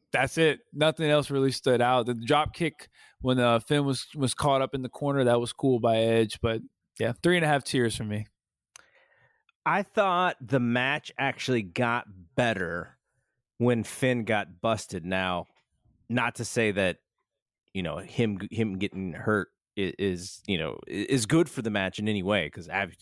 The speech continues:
Speaker 2: absolutely not. Like, the, I saw the gash on top of his head, and that thing's gnarly.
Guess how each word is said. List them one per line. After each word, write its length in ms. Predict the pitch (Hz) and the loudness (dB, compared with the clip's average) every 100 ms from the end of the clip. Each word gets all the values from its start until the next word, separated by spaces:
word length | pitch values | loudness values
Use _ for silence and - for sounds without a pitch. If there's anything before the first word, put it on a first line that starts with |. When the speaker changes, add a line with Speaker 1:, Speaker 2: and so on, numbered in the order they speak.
| - | -6
Speaker 2:
absolutely 360 | 117 - 80 | -6 -6 -8
not. 200 | 92 92 | -4 -4
Like, 180 | 82 87 | -4 -6
the, 120 | - 110 | -6 -6
I 60 | |
saw 220 | - 120 | -2 0
the 100 | 98 | 0
gash 580 | 85 98 95 110 - - - _ _ _ | -4 -4 -2 -4 -8 -16 -18 _ _ _
on 180 | - 104 | -6 -6
top 240 | - 104 104 | -2 -2 -2
of 100 | 92 | -6
his 140 | 87 | -6
head, 360 | 95 95 113 131 _ _ _ _ _ | -2 -2 -2 -6 _ _ _ _ _
and 100 | 120 | 0
that 160 | 127 - | 0 -2
thing's 220 | 95 90 | -10 -8
gnarly. 920 | 101 104 104 101 98 92 85 85 82 | -4 -2 0 2 2 -2 -6 -10 -16